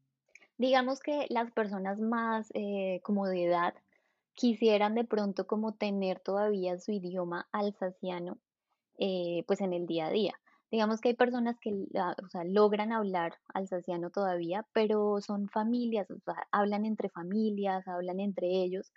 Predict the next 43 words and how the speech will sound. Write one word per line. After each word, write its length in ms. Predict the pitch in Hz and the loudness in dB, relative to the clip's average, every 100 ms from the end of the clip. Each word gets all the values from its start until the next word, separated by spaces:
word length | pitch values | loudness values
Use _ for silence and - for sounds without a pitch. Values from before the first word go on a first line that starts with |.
| _ _ _ - | _ _ _ 4
pero 240 | 214 208 202 | 6 8 6
si 160 | 202 | 2
tú 240 | - 208 214 | 4 6 8
vas 220 | 226 233 | 8 4
a 40 | |
alguna 400 | 233 226 233 226 | 0 0 -2 -2
tienda, 500 | 220 202 190 196 185 | -4 -4 -2 -2 -2
si 120 | 180 175 | -4 -6
tú 180 | - 175 | -4 -4
estás 260 | - 180 | -2 -4
en 120 | 196 190 | -2 -4
la 100 | 175 | -2
calle, 500 | 175 190 208 233 - | 0 2 2 0 -2
en 180 | 185 190 | -6 -2
todo 260 | 226 247 | 2 2
lado 200 | 262 247 | 2 2
vas 120 | 226 208 | 0 -2
a 40 | |
encontrar 480 | 196 196 185 175 170 | -4 -4 -2 -2 -4
francés, 480 | - 175 175 180 226 _ _ _ | -4 -4 -2 -4 -4 _ _ _
te 100 | 190 | -2
van 140 | 175 170 | 0 -2
a 40 | |
hablar 220 | 170 175 170 | -2 -2 -4
en 80 | 175 | -6
francés. 400 | 170 165 165 - _ _ _ _ | -8 -6 -8 -8 _ _ _ _
Es 220 | - 226 - | -2 -2 2
poco 320 | - 262 262 247 | 4 4 4 0
como 240 | 254 240 | -2 -2
que 320 | - 190 185 185 | -4 -2 -2 0
lo 200 | 202 196 | -2 -2
que 120 | 190 | -4
puedes 360 | - 196 196 | 0 2 2
lograr 380 | 208 208 185 175 | 0 -2 -2 -4
a 20 | 175 | -4
escuchar 520 | - 208 - 165 160 | -4 -6 -4 -6 -6
el 180 | - - | -6 -4
alsaciano, 520 | 180 - 165 190 156 _ _ _ _ _ | -4 -6 -6 -4 -6 _ _ _ _ _
pero 220 | - 247 254 | 6 8 8
digamos 340 | 254 247 247 | 6 4 0
que 100 | 277 | -4
todavía 440 | 269 233 196 185 | 0 2 2 0
existe 840 | 185 - 196 - 196 190 185 185 | -2 -4 -6 -6 -4 -2 -2 -4